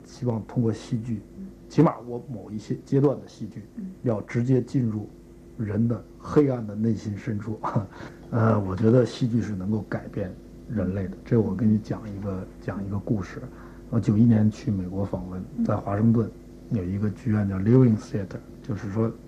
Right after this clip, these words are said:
Speaker 1: 生-，生活剧院，在六十年代有一个很有名的生活剧院，那这个不是那一个。那我碰到他导演，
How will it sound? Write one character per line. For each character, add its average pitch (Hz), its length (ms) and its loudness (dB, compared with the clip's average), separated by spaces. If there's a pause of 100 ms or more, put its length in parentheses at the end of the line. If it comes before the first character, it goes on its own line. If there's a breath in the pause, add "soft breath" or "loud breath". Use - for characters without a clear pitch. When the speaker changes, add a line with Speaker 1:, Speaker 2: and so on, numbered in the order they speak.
(140)
Speaker 1:
生-， 165 420 8 (140)
生 185 260 8
活 107 160 -2
剧 104 140 -8
院， 95 140 -6 (160)
在 120 100 2
六 175 180 6
十 156 60 2
年 113 160 0
代 120 240 -2
有 104 100 -6
一 95 60 -8
个 104 80 -2
很 117 160 0
有 117 80 4
名 92 160 -6
的 104 60 -4
生 98 180 -4
活 92 80 -4
剧 101 80 -8
院， 87 100 -8
那 107 120 -4
这 117 160 0
个 110 40 -2
不 95 160 -4
是 104 140 -4
那 101 140 -2
一 - 20 -6
个。 - 460 -12 (440 loud breath)
那 143 240 4
我 123 160 -4
碰 123 160 -6
到 127 120 2
他 120 100 0
导 117 220 -4
演， 107 180 -4